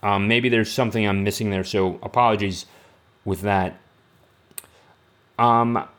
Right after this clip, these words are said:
okay, let's talk a little bit about where I see the Isles going. So a little more on that. So with all these record, uh,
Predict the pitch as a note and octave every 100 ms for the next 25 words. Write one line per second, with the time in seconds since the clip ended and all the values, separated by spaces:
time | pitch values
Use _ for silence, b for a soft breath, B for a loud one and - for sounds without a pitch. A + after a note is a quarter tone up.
0 | _ _ _ _ _ _ _ C#3+ - G2
1 | G2+ D#3+ - A3 G#3 - - - _ C3
2 | C3+ C#3 D#3+ F#3+ - G3 F#3 E3+ A2+ A2
3 | C#3 C3+ B2+ - _ _ _ _ A#2 A2+
4 | A2+ G2+ - - - _ _ _ _ F#2
5 | B2+ C#3+ C3+ A#2+ A2 - C3 A2 - A2
6 | A#2 A#2 A2+ F#2 - G2+ G2 F2 F2+ F2+
7 | - _ _ _ - A2+ G#2+ A2+ D3 D#3
8 | B2+ - _ _ _ _ _ A2 A#2+ A2+
9 | F#2+ E2+ - - _ _ _ _ b b
10 | b b b - D3 D#3 G3 B3+ A#3 E3+
11 | C#3 D#3 - C3 G#2 - _ _ _ _
12 | _ _ A#2 G#2+ G2+